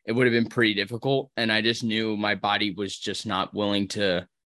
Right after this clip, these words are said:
do what it had to do. And just, like, every single sign was just telling me to stop. And I think that's the biggest thing is I listened to my body at that point, because, I mean, I've been really productive the last,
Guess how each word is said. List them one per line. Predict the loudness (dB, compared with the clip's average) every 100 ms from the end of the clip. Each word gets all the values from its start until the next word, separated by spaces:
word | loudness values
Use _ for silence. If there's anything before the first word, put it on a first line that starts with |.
| _ _
do | 6 10
what | 10
it | 8
had | 4 2 2
to |
do. | 4 6
And | 6 2 0
just, | -2 0
like, | -2 -2 _
every | 2 4
single | 2 0 -2
sign | -2 0 0 -2 -6 -10 _ _ _
was | -4 -4 -2
just | -6 -2
telling | -2 0
me | -2
to | -2 -4
stop. | 0 4 4 4 _ -4
And | 0
I | 0
think | 0 -2 2
that's | 0 0 -8 -12 _
the | -6 -6 _ -2
biggest | 2 2 0
thing | 0 0
is | 0
I | -2
listened | -2 -2 -4 -6
to | -4
my | -2 -2
body | 0 0 2 0
at | 2
that | -2 -2
point, | -2 0 0 -6 _ -20 -20 _ -2
because, | 0 2 2 4 4 2 -4 -10 _ _ _ _ _ _
I | 0
mean, | 2 2
I've | 2 2
been | 0 2
really | 0 -2
productive | -2 -2 -2 -4 0
the | 0
last, | 2 2 0 -8 -16